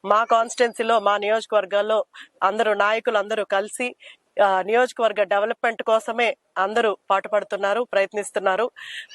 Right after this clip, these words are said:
ఆ, ఇది అందరూ గమనించుకోవాలి. ఈ ప్రభుత్వం వచ్చిన దగ్గర నుంచి కూడా పనులు స్పీడప్ చేస్తున్నాం. మనము పనులు చేయడానికే ముందుకు వెళ్తున్నాం. అటు ఇటుగా కొంత ఆలస్యం అవుతుంది, దాన్ని కూడా ప్రజలందరూ గుర్తుపెట్టుకొని, ఆ, మనం చేసే మంచి పనిని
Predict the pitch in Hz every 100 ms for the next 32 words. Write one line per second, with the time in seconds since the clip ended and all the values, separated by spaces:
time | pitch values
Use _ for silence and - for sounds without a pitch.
0 | - 190 180 180 175 - 208 202 185 175
1 | - 190 214 226 190 196 226 233 - 202
2 | 185 254 - - - - - 220 226 220
3 | 254 254 220 262 240 214 226 233 - 240
4 | 240 196 208 214 233 - 233 226 - 214
5 | 202 220 214 240 208 202 202 185 - -
6 | _ 214 233 226 220 220 233 233 226 202
7 | 214 202 190 196 247 254 - 247 247 254
8 | 254 240 214 220 220 - _ - 196 214
9 | 226 226 196 196 196 214 285 - - _
10 | 202 208 226 233 226 190 196 196 214 208
11 | 233 226 - - 226 226 - 208 208 254
12 | - - - _ - 202 190 190 208 202
13 | 240 247 294 233 - 190 214 - 247 226
14 | 233 240